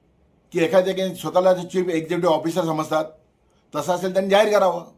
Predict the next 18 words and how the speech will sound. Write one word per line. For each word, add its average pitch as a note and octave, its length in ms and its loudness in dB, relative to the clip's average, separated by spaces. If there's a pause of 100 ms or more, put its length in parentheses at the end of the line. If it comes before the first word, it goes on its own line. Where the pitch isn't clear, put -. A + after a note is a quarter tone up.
(960)
हे D3 80 -6
सीईओ F#3+ 340 0
म्हणजे G3+ 240 0
काय? E3 280 2 (520)
याचा C#3 260 2
अर्थ E3 240 4
त्या E3+ 220 0
ठिकाणी E3 320 -6
त्यांचं D3+ 300 -6
जे E3 120 -4
पद D#3 280 -4
आहे, A#2 420 -6 (320)
हे D3 120 -4
त्या D3+ 140 -6
ठिकाणी D3 480 -10 (220)
मनमानी D3+ 480 -2 (520)
पद C#3+ 180 0
आहे, E3 380 2